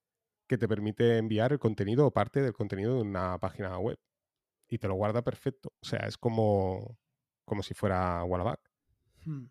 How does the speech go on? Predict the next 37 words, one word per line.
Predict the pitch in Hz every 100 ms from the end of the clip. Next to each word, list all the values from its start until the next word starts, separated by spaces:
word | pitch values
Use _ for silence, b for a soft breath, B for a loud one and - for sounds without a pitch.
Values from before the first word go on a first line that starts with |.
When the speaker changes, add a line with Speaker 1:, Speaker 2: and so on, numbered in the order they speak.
| _ -
Speaker 1:
Entonces | 107 107
es |
más | 143 135
interesante | 131 104 117 160
porque | 101 98
te |
lo | 98
guarda | 104 127
en | 113
Markdown, | 92 123 123 -
¿sabes? | - 107 107 147 -
<laughs> | - - - 143 - B B B B B B _ _ _ _ _ _ _ _
Speaker 2:
Sí, | - 151 143
yo, | 147 180
yo | 214 185
es | 185
que, | - 226 214 -
eh, | 170 165
a | 156
ver, | 170 151
yo | 170
estaba | 175 190 185
utilizando, | 185 175 196 196 160 139 135 139 135
que | 147
lo | 147
con-, | 147 147 160 151
lo | 139
contaba | 139 143 156 160
y |
lo, | 135 135
lo | 143 135
que | 127
tú | 143
has | 131
dicho, | 131 135 B B B B
Denote, | 160 170 190 180 185
Denote, | - 165 175 185 180 214